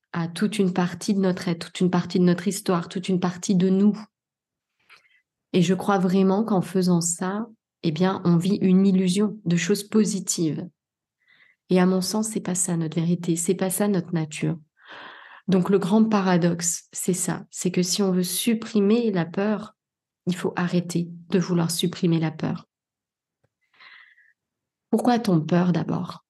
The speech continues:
Pourquoi est-ce que la peur est si présente ? Je crois qu'il y a une multitude, en fait, d'expressions de peur différentes.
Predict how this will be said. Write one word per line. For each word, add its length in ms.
Pourquoi 480
est-ce 220
que 120
la 220
peur 440
est 80
si 480
présente ? 880
Je 100
crois 140
qu'il 140
y 40
a 80
une 160
multitude, 800
en 120
fait, 200
d'expressions 720
de 120
peur 240
différentes. 1000